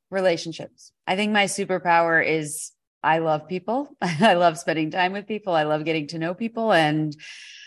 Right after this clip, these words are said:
um, I think when you get to know people on that deeper level, you create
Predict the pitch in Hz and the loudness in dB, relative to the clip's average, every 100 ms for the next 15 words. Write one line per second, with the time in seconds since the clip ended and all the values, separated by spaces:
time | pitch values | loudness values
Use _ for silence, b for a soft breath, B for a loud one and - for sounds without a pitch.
0 | B - 185 175 160 151 147 - - 180 | B 4 6 8 6 2 -4 -6 0 0
1 | 175 190 185 180 175 156 180 175 170 180 | 0 0 0 0 -4 -2 -2 -2 -2 -4
2 | 175 170 160 170 180 165 160 160 160 135 | -4 -2 0 0 -6 -4 -2 0 0 -2
3 | 165 147 151 151 147 151 147 151 151 - | -4 -4 -2 0 0 -2 -4 -4 -8 -6
4 | 160 147 151 147 | -4 -2 -2 -4